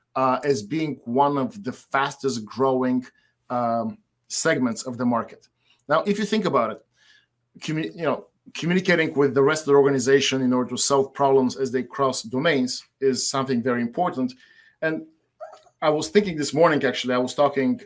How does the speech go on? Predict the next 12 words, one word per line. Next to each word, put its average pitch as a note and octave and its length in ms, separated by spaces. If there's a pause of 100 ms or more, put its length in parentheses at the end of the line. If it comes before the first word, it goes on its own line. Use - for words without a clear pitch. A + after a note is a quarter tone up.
uh, B2 240
with B2 380
one B2+ 260
of C3 120
our B2 400
other C3+ 200
executives, B2+ 600 (560)
how C#3+ 600
work D3 380
has E3+ 120
changed, C3 460
and C3 200